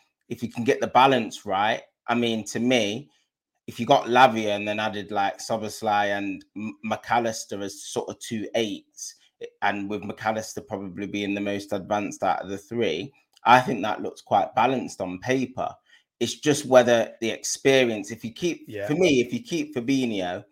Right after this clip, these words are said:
Speaker 1: I think that would be good because he'd probably play a little bit more of a bit part role. I know you're in the Europa League, but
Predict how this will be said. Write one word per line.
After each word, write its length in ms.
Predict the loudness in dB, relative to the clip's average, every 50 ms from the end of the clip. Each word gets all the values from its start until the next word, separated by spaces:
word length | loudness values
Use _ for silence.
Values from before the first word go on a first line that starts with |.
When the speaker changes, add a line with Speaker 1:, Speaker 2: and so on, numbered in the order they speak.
| _ _ _ _ _ _ _ _ 2
Speaker 1:
I 160 | 4 4 4
think 260 | 4 0 -6 -6 -4 -4
that 200 | -4 -4 -4 -8
would 160 | -10 -10 -8
be 100 | -10 -8
good 280 | -2 -2 -2 -2 -2
because 280 | -6 -10 -8 -8 -8 -8
he'd 220 | -6 -6 -6 -6 -4
probably 380 | -4 -6 -6 -6 -10 -10 -10
play 300 | -10 -6 -4 -4 -2 -2
a 60 | -2 -2
little 180 | -2 -2 -4 -4
bit 160 | -6 -6 -6
more 160 | -4 -4 -4
of 80 | -4 -6
a 60 | -6
bit 260 | -6 -6 -8 -8 _
part 300 | -6 -4 -2 -2 -2 -2
role. 400 | -4 -4 -4 -4 -4 -6 -10 _ _ _ _ _ _ _ _ -8
I 60 | -4
know 100 | -2 -2
you're 180 | -2 -2 -2 -4
in 80 | -4
the 80 | -4 -4
Europa 380 | -2 0 0 0 -2 -4 -6 -6
League, 240 | -6 -6 -8 -8 -8
but 200 | -6 -4 -4 -6